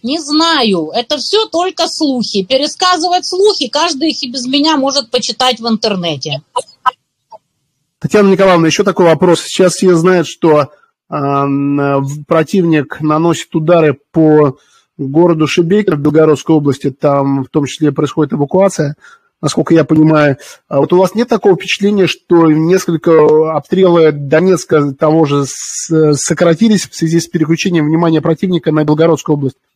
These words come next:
Speaker 2: Это чувствуется
Speaker 1: Нет.
Speaker 2: или нет?
Speaker 1: Донецк как обстреливали, так и обстреливают. Просто теперь еще и Шебекино обстреливают,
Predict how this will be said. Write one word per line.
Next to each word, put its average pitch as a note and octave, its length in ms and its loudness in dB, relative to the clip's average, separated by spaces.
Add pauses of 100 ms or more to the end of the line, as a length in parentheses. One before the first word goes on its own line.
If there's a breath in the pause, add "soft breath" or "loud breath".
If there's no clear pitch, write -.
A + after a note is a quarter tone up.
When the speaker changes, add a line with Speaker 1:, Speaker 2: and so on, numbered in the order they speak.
(240)
Speaker 2:
Это D#3 200 -2
чувствуется A3 400 0
Speaker 1:
Нет. D3+ 80 2
Speaker 2:
или D3+ 80 0
нет? C#3 160 -2 (520)
Speaker 1:
Донецк D#4+ 480 2
как F4+ 200 -2
обстреливали, E4 880 0
так D#4+ 220 -2
и E4 60 -2
обстреливают. B3 960 -4
Просто F4 420 -6
теперь G#4+ 460 -2
еще E4+ 440 -6
и G#4 140 -4
Шебекино A3 800 -2
обстреливают, G3 800 -4